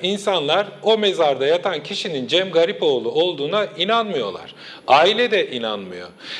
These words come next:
Yani o mezarda bulunan cesedin Cem Garipoğlu olup olmamasının esasen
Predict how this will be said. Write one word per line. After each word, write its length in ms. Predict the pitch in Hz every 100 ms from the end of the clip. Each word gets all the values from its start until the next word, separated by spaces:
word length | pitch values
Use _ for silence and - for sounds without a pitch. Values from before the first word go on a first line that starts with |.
| -
Yani 380 | 127 185 196 156 - - - - - _ _
o 160 | 139 160
mezarda 840 | 220 233 247 254 233 214 170 139
bulunan 520 | 156 202 214 208 185 156
cesedin 580 | 175 185 226 214 196
Cem 260 | 147 190 202
Garipoğlu 840 | 196 196 202 214 190 170 147 123 - - - -
olup 420 | 170 214 - -
olmamasının 800 | 190 220 220 208 - 190 208 208
esasen 640 | 165 175 226 214 214 156